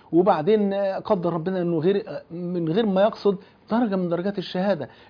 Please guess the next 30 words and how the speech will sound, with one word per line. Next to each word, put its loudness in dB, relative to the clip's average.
لو 2
إنه 2
إنسان -2
مثلًا، -2
آه، 6
يعني 2
عياذا 0
بالله 2
حصل -2
له، 0
آه، -4
يعني، -2
آه، -2
آه، -2
هدم 0
أو 2
طرد، -2
كل 0
دي 0
درجة 0
من -2
درجات -2
الشهادة، -6
لكن 0
أمرنا 4
أن -2
نحترز -2
من 0
تلك -4
الميتة. -2